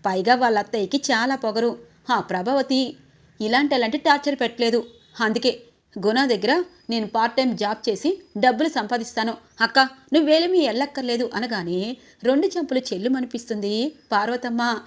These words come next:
ఒరే, నువ్వు ఏదో చేశావు, అందుకే అల్లుడు గారు నీ గురించి చెప్పడానికి ఇంటికి వచ్చారు. కానీ నేనదేమీ పట్టించుకోలేదు. "అమ్మ మీనా, వీడేదో చేశాడు" అనగానే ఒక్కసారిగా మీనా షాక్ అయిపోతుంది. "అంటే వీడిని సరిదిద్దమని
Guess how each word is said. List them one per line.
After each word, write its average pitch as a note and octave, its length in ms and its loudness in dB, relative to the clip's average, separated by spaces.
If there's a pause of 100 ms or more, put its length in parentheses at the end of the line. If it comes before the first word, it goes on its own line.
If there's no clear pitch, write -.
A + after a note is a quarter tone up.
(280)
ఒరే, A3 220 4 (380)
నువ్వు C4+ 240 4
ఏదో A#3 280 4
చేశావు, A#3+ 440 -2 (340)
అందుకే B3+ 300 2
అల్లుడు A#3 260 -2
గారు A#3+ 200 0
నీ D4+ 140 4
గురించి B3+ 300 -2
చెప్పడానికి A3 560 -4
ఇంటికి A#3+ 300 -4
వచ్చారు. A3+ 400 -2 (420)
కానీ G3+ 200 0
నేనదేమీ B3+ 480 2 (100)
పట్టించుకోలేదు. A#3 640 -2 (380)
"అమ్మ A3 180 -2
మీనా, A3+ 280 -2 (360)
వీడేదో D4 360 6
చేశాడు" A#3+ 520 -2
అనగానే G3 460 -2 (420)
ఒక్కసారిగా A#3+ 680 -2
మీనా G#3+ 340 0 (360)
షాక్ A3+ 320 -2
అయిపోతుంది. B3 540 0 (460)
"అంటే A3 300 4 (840)
వీడిని C4+ 260 4
సరిదిద్దమని A#3 720 0